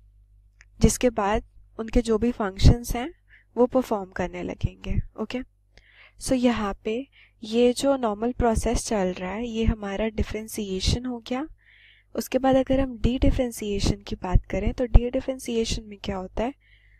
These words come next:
जो डिफरेंशिएटेड सेल्स हैं वो वापस मेरिस्टेम्स बन जाते हैं। ओके, तो ये इतना तो हुआ डी डिफरेंशिएशन।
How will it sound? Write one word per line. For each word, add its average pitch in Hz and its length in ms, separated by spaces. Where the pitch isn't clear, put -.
जो 226 100
डिफरेंशिएटेड 240 880
सेल्स 196 460
हैं 233 80
वो 277 160
वापस 233 540
मेरिस्टेम्स 240 600
बन 202 180
जाते 180 400
हैं। 196 140
ओके, 254 220
तो 233 60
ये 254 220
इतना 240 320
तो 262 160
हुआ 254 180
डी 214 220
डिफरेंशिएशन। 190 800